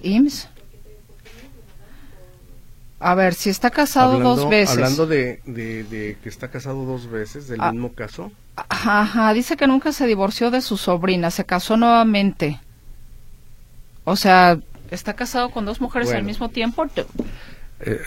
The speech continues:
Speaker 2: eh, sí se dan los casos, pero
Speaker 1: Ajá.
Speaker 2: ahí, allí, eh, su sobrina puede ir a solicitar la pensión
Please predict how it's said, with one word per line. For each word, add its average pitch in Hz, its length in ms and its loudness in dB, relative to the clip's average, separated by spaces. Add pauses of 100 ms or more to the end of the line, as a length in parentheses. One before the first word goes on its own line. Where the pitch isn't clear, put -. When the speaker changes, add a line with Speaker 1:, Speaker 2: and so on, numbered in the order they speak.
Speaker 2:
eh, 135 260 -4
sí 151 220 2
se 185 100 6
dan 143 160 8
los 123 160 0
casos, - 460 0
pero 131 200 8
Speaker 1:
Ajá. 131 100 8
Speaker 2:
ahí, 156 260 2 (160)
allí, 135 420 4 (160)
eh, 120 220 -2
su 131 160 -2
sobrina 131 420 6
puede 139 280 6
ir 143 100 6
a 139 80 4
solicitar 113 540 0
la 123 100 2
pensión 139 560 0